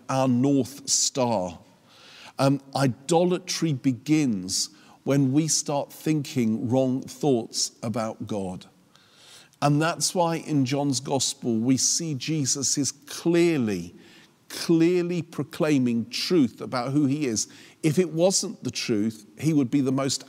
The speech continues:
arrogant person there is. But actually, it is the truth.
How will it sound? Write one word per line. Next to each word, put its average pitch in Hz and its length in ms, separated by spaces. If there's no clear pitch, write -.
arrogant 147 640
person 127 480
there 113 260
is. 95 460
But 147 300
actually, 160 800
it 143 160
is 143 300
the 120 100
truth. 90 580